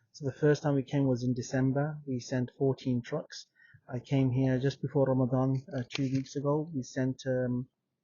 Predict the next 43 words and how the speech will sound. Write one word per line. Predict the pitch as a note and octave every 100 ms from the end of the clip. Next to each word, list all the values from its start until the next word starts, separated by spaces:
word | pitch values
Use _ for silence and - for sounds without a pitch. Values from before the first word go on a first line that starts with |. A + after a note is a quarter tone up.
| _ -
uh, |
seven | A#2 - C#3 C3+ B2+
trucks | - C3+ - - - - -
of, | A#2 A#2+
uh, | A#2+ A#2 -
flour | C3+ B2+ B2+ B2
and, | A#2 A#2+ A#2+ A#2+
uh, | A#2 A#2 A#2 - - - - -
food | C#3 C3+
packs. | - C3+ - - - - _
And | B2+ B2+ C3 C3
on | - C3
Saturday, | - D3+ D3+ C#3 C3+ C3+
I | D3+
came | C#3+ C#3+ C#3
again, | B2+ C3 C#3+ F3 _ _ - -
uh, | B2 B2+
to | C#3
send | C3+ C#3+ C3+ C3
six | - D3+ -
more | C#3+ C3+
trucks | - C3+ - - - - - -
of | C3 A#2+
aid | C3 B2+
to | C3+
our | B2
brothers | B2+ B2+
and | B2
sisters | B2+ - C3 A#2+
in | - A#2+ A2+
Gaza. | A#2 A#2+ A#2+ A2 A2 - A#2 - -
Um, | A2+ A2+ A#2 - - - -
and | B2+
I, | B2+ B2+
I | -
was | B2 -
supposed | D3+ D3+ -
to |
go | C3+ C#3
back | C#3 - - - _ _ -
to | C#3+ D#3
England | D3 C3+ C3
today, | - C3+ D3+